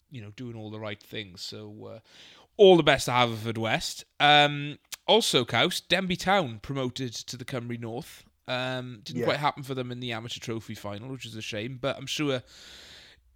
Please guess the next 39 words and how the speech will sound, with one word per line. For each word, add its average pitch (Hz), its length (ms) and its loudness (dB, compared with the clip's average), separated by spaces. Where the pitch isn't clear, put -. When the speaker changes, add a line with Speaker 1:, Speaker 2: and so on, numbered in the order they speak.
Speaker 1:
uh, 127 200 6
that 147 120 -2
was - 120 -6
quickly, 135 720 4
um, 120 400 -4
put 139 160 -2
behind 123 340 0
them 135 280 -4
when, 151 340 -2
when 156 180 -4
they 156 120 0
won 165 320 0
the 165 100 0
league. 160 480 -4
It's - 180 -10
sort 185 160 -2
of, 160 180 -8
they 165 120 -4
flew 226 340 -2
under 208 160 -2
the 175 100 2
radar 143 600 2
all 113 120 -6
season, 101 540 -12
but 139 100 -6
it 143 100 -2
is 147 180 0
a, 123 240 -4
an 131 60 -10
impressive 123 560 -6
feat - 400 -10
given 113 240 -8
some 110 160 -12
of 110 60 -12
the 110 60 -12
clubs 107 360 -8
in 110 60 -12
that 104 160 -12
division. 101 480 -12